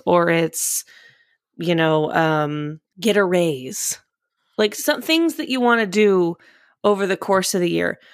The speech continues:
Write it all down, put it in a mason jar, okay? <clears throat> Maybe you keep an extra notes notepad of it on your phone so you remember. But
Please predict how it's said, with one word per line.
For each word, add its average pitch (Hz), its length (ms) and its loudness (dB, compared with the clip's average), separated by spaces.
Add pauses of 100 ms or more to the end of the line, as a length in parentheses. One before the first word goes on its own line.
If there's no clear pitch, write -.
(160)
Write 180 180 2
it 208 100 0
all 247 160 4
down, 208 300 2
put 190 140 -4
it 185 80 0
in 180 60 -2
a 180 40 0
mason 175 380 -2
jar, - 360 -8 (180)
okay? 165 420 -2 (420)
<clears throat> - 340 -16
Maybe 214 800 2
you 208 140 0
keep - 280 -2
an 185 100 -2
extra 175 500 -2 (440)
notes 185 640 -2 (260)
notepad 185 500 0
of 170 120 -2
it 165 80 -4
on 165 140 -4
your - 100 -10
phone - 260 -8
so - 100 -12
you - 60 -6
remember. - 400 -12 (140)
But 202 420 0